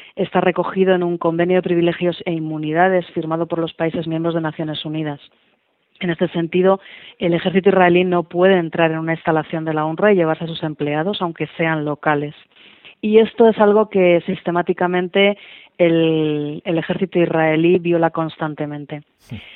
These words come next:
Speaker 1: Eh, eh, cuando se lleva un empleado de la unrwa, después es muy difícil,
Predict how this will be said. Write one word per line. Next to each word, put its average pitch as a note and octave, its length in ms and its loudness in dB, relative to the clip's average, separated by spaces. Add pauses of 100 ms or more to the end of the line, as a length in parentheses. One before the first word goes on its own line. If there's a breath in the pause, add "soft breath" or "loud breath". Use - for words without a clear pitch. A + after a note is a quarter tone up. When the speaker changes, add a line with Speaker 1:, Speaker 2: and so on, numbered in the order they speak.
(300 loud breath)
Speaker 1:
Eh, D3+ 840 2
eh, D#3+ 300 -2
cuando D#3 300 -2
se D#3 220 0
lleva D#3+ 180 2
un E3 200 -2
empleado D#3+ 400 0
de D#3 80 0
la D#3 140 2
unrwa, E3 320 2
después E3 380 -2
es D3+ 140 -8
muy E3+ 240 0
difícil, F#3 500 4